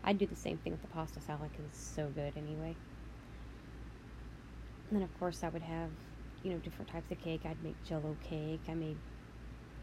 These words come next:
what I call, well, my family loves it too, called Better Than Sex Cake. <laughs> So good. It's basically a German chocolate cake with either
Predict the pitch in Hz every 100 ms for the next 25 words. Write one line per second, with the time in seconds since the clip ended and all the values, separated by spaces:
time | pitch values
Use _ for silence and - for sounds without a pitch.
0 | - - - - - - - - - -
1 | - - 185 165 - 160 160 - - 160
2 | 156 151 170 160 160 151 147 147 147 147
3 | 151 - - 160 151 - 156 - - 156
4 | 151 143 - - 160 147 - - 202 196
5 | - - - - - - - - - -
6 | - 190 175 165 151 156 190 - - -
7 | - - - - - - - - 180 160
8 | - - 180 - 165 165 156 - 170 170
9 | 170 165 - - - 156 147 - - -
10 | 151 151 147 147 - - - - - -
11 | - - - - - - - - - -
12 | - - - - - - - - - -
13 | - - 202 170